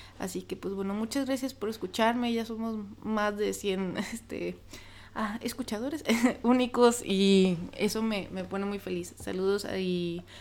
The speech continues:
ahora también tenemos los podcasts disponibles en... Amazon Music. Así que, bueno, los veo por ahí a los que lo usen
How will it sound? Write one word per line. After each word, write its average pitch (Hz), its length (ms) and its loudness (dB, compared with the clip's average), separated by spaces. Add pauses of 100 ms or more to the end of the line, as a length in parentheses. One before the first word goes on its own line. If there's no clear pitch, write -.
(140)
ahora 208 300 8
también 208 340 2
tenemos 196 320 0
los 190 160 -4
podcasts 233 540 -2
disponibles 233 800 0
en... 254 480 4 (260)
Amazon 214 560 0
Music. 202 540 -2
Así 180 240 -8
que, 175 240 -6
bueno, 180 360 -6
los 190 220 -4
veo 208 160 2
por 208 140 0
ahí 196 180 4
a 185 60 4
los 180 160 0
que - 100 -6
lo 180 140 2
usen 247 300 0